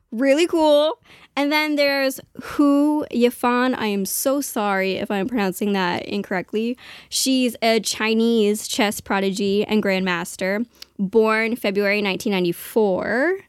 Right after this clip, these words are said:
So she's a year younger than me. And she's the strongest woman chess player since Judith retired. So I thought, long story short,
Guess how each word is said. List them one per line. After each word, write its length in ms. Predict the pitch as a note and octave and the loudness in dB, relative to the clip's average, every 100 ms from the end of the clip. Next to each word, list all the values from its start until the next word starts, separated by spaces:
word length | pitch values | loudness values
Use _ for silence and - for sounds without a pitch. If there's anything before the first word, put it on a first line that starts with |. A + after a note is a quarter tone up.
| - - | -20 -18
So 120 | - C4 | -2 0
she's 260 | - A#3+ | 0 -2
a 60 | A#3+ | -2
year 340 | G#3 G3+ G3+ | -2 0 0
younger 640 | G#3 F#3+ F#3 F#3+ F#3+ C4 | 0 -2 -2 -2 -2 -2
than 160 | A#3 G3 | -2 -2
me. 480 | E3+ - B3 E4 F#4 _ _ _ - - - | -4 -4 -2 -2 -4 _ _ _ -20 -20 -4
And 300 | B3+ B3+ B3+ | 0 0 0
she's 240 | - C#4 A#3+ | 0 -2 0
the 120 | C#4+ | -2
strongest 880 | - - B3+ B3 B3+ C4+ C#4 - - - | -2 -2 0 2 2 0 0 -6 -14 -6
woman 460 | G#3+ A#3+ B3 B3 | 0 2 4 2
chess 260 | A#3+ A3+ B3+ | 0 -2 -6
player 500 | - A3+ G#3+ G#3 G#3+ | -4 -2 0 0 -2
since 480 | - - G#3+ G3+ - | -6 -6 -4 -4 -8
Judith 320 | - G3+ G3 | -4 -4 -2
retired. 520 | G3 - - - - - _ _ - - _ | -4 -4 -6 -6 -12 -14 _ _ -20 -20 _
So 460 | - A3 F2 E2 A3+ _ _ _ _ _ - | -8 -4 -4 -6 -8 _ _ _ _ _ -10
I 60 | A3+ | -6
thought, 320 | A3 G3 - _ | -2 -2 -4 _
long 200 | C4+ F#3+ | -8 -6
story 260 | G3 G#3+ G3 | -6 -6 -6
short, 400 | G3 G#3 G3+ - | -4 -4 -6 -8